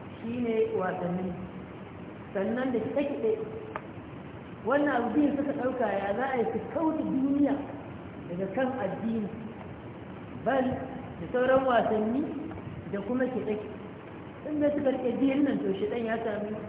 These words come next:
abin da zai iya ture mutane daga kan addini. Da aka dai muna ƙara kira ga yan uwa musulmi, lallai kullum ka sa addinin ka gaba. Wallahi da yanda ake son wannan wasanni, da aka muke son addini,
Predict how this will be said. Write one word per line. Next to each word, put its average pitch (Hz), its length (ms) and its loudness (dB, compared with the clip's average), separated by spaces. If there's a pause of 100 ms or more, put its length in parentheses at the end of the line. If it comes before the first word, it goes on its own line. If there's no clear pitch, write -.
(120)
abin 196 300 -2
da 220 80 2
zai 220 160 0
iya 196 240 2
ture 285 440 6 (720)
mutane 226 460 0
daga 202 220 0
kan 196 100 0
addini. 147 420 -6 (580)
Da 240 160 -2
aka 240 140 4
dai 214 100 2
muna 214 180 0
ƙara 196 280 0
kira 190 240 0
ga 180 140 -2 (160)
yan 190 180 -6
uwa 202 200 -4
musulmi, 196 420 -2 (600)
lallai 233 600 0 (520)
kullum 254 380 -2
ka 233 100 0
sa 214 160 0
addinin 185 480 -2
ka - 120 -6
gaba. - 180 -6 (600)
Wallahi 214 580 2
da 196 100 2
yanda 233 300 0
ake 214 280 0
son 202 220 -2
wannan 220 320 -2
wasanni, 180 540 -2 (680)
da 165 180 0
aka 240 140 0
muke 240 260 0
son 233 140 0
addini, 226 560 -2